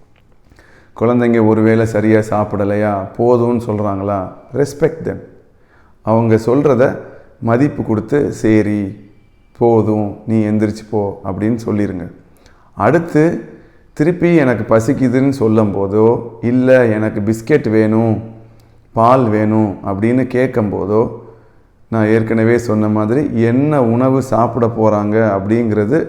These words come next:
உங்களோட கண்ட்ரோல். இந்த நேரத்துல குழந்தைங்களோட வயசுக்கு ஏத்த மாதிரி நீங்க தெளிவுபடுத்தணும். அவங்களுக்கு சாப்பாடு is available.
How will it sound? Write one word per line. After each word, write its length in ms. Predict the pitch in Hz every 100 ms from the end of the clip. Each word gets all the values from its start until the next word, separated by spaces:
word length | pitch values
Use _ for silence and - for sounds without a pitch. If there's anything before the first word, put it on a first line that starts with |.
| -
உங்களோட 540 | 107 110 113 107 104 104
கண்ட்ரோல். 440 | 101 101 95 90 - - - _ _ _ - _ -
இந்த 320 | 127 135 139
நேரத்துல 540 | 123 127 120 127 151 160
குழந்தைங்களோட 680 | 117 117 120 113 107 104
வயசுக்கு 580 | 104 107 113 117 107 107 107
ஏத்த 100 | 104
மாதிரி 320 | 104 110 139
நீங்க 260 | 113 110
தெளிவுபடுத்தணும். 920 | 110 107 110 110 110 101 101 101 104 107 - - _ _ - - _ _ _ _ _ _
அவங்களுக்கு 640 | - 107 110 110 107 123 135
சாப்பாடு 640 | - 104 117 123 127 131
is 340 | 120 117 113 101
available. 640 | 101 107 104 107 123 -